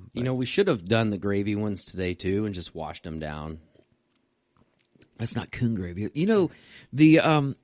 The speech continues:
Speaker 2: possum candy cane even gives a different flavor to your coffee. I just took a drink of coffee and taste your coffee now.
Speaker 1: Mm, I don't know that I want to.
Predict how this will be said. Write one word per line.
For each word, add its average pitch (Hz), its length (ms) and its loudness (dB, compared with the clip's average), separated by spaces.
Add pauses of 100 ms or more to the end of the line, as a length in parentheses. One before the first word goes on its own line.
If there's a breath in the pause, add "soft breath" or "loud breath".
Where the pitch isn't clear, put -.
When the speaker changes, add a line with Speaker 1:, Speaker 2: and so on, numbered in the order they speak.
(120)
Speaker 2:
possum 190 360 0
candy 185 300 -4
cane 131 320 2
even 160 240 0
gives 139 240 -2
a 120 100 2
different 131 320 -2
flavor 135 300 0
to - 100 -4
your 98 80 2
coffee. - 400 -6
I 98 60 0
just 110 160 -6
took 117 100 -4
a 107 60 -2
drink 110 220 -2
of - 60 -16
coffee 127 440 0
and 85 240 -6 (1500 soft breath)
taste 147 220 0
your 113 80 -2
coffee 123 320 -2
now. 82 180 -10 (340)
Speaker 1:
Mm, 87 240 -18
I 87 60 -14
don't 90 160 -16
know 85 140 -10
that 85 100 -6
I 82 40 -4
want 101 260 -4
to. 78 200 -10